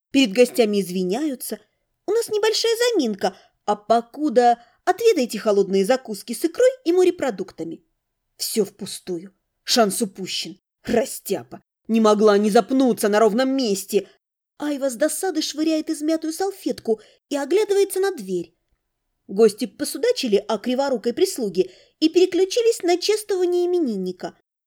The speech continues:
А отражение в дверных створках весело скалится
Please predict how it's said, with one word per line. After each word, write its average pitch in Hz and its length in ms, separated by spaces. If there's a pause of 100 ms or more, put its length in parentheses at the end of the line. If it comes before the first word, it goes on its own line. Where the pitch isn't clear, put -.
(260)
А 247 100
отражение 254 840
в 190 40
дверных 240 440
створках 294 680 (340)
весело 302 440
скалится 254 640